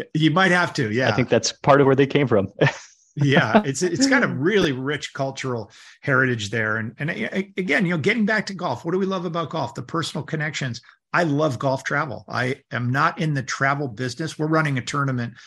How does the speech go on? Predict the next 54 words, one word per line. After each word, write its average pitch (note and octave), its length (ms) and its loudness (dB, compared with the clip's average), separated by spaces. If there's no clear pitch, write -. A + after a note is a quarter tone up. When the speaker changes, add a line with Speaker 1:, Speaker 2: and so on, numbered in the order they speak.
Speaker 1:
Largely, C3+ 800 2
people E3 260 2
are C#3+ 60 4
using C3+ 340 2
their B2+ 220 -4
own, B2+ 400 -4
uh, A#2 180 -4
they're B2+ 140 -6
getting C#3 260 0
there C3 160 0
on C3 100 0
their B2 220 -4
own. A2 420 -8
We D3+ 100 4
do E3+ 140 4
provide D3+ 320 2
the B2+ 80 0
lodging B2 420 0
on C3+ 120 -6
those C3 180 -6
tournaments C#3 460 -6
'cause G#2+ 180 -6
those A#2+ 220 -2
are A#2+ 80 -2
resorts A2 500 -4
with A2 140 -6
lodging, A2+ 520 -4
but C3 200 0
we're E3 120 0
not E3+ 160 2
really D3 240 2
in C3 100 0
the B2+ 80 -2
golf B2 240 -4
travel C3 380 -2
business A2+ 400 -8
from A2+ 200 -8
that B2 200 -2
perspective. A2 680 -8
Uh, G#2 480 -4
you G#2+ 120 -6
know, G#2+ 60 -4
we A#2 100 -2
don't A2+ 200 -2
book B2 200 -4
a A#2 160 -8
trip - 260 -2
for - 220 -8
eight, C3 240 -4
you A#2+ 80 -4
know, A2 60 -6
guys A#2 340 0
or A#2 60 -2
girls A#2+ 460 -2